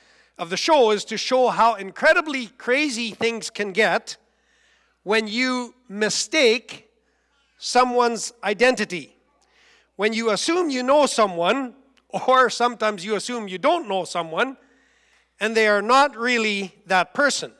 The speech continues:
I don't know if that's ever happened to you, uh, in either direction, where you thought you knew somebody and it turned out it was somebody else,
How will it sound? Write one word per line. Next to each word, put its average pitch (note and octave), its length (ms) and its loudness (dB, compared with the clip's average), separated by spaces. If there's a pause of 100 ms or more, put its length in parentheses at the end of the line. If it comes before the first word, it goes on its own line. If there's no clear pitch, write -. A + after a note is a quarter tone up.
(720)
I G3+ 60 -2
don't B3 80 0
know D4 100 2
if G3 80 -4
that's A3+ 180 -2
ever A3 160 0
happened F#3+ 320 2
to F3 80 -12
you, C3 200 -14 (680)
uh, F3 200 -2
in G#3 100 -2
either C4+ 340 4
direction, F3 500 -4 (280)
where F#3 420 0
you B3 540 -2
thought A#3+ 440 2
you A3+ 100 -4
knew C4 160 -4
somebody G#3+ 600 -2
and G3+ 140 -4
it F#3 200 -12
turned A3 240 -2
out G#3 100 2
it G3 80 -8
was F#3 140 -8
somebody G3 260 -2
else, G#3+ 400 0